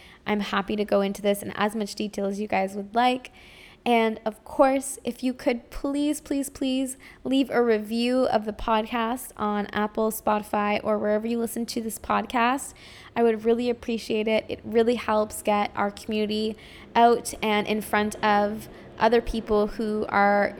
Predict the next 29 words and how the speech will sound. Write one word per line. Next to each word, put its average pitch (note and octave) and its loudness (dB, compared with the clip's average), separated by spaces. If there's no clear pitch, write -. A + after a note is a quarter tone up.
looking A3+ -2
for A3+ -2
this A3 -4
kind G#3 -2
of G3+ -2
information, B3 -2
this A3+ -2
support, G#3+ 2
and G3 -4
this G3+ -4
community G#3 -4
to G#3 -4
help G#3 -4
them G3+ -2
through A3 -4
their G3+ 4
earth G3+ -2
journey. B3+ -2
So G3+ 2
please, C4+ 0
if - -4
you B3+ 2
can, B3+ 0
take A#3 -2
just D4 -4
a D#4 2
moment C4+ 2
to B3 2
give A#3+ 6